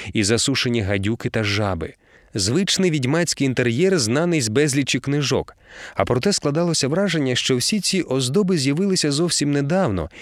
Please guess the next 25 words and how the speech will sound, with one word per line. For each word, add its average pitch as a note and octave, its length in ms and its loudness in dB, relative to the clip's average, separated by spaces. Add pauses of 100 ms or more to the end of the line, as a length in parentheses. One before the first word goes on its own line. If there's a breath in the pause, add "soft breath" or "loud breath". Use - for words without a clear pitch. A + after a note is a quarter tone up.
(240 loud breath)
і C3+ 120 2
у C#3 80 4
великому F3+ 480 4
поспіху C#3+ 580 0
чіплялися G#2+ 600 0
на A2+ 120 -2
стіни. D#2+ 480 -4 (600 loud breath)
"Сідайте, G2 800 -2
прошу G#2 420 -4
пана", G#2 480 -2
припросила G#2 600 0
стара G2+ 500 -2
і A2 100 0
налила G2+ 380 0
у B2 80 0
горнятко G#2 560 -2
каву. F2 480 -6 (500 loud breath)
"Шукаєте A2 720 0
те, A#2 260 0
що - 200 -2
неможливо G#2 600 0
знайти?" G2+ 800 -4 (760)
"Наразі G2 440 2
шукаю C#3 400 0
готель". G2+ 380 -2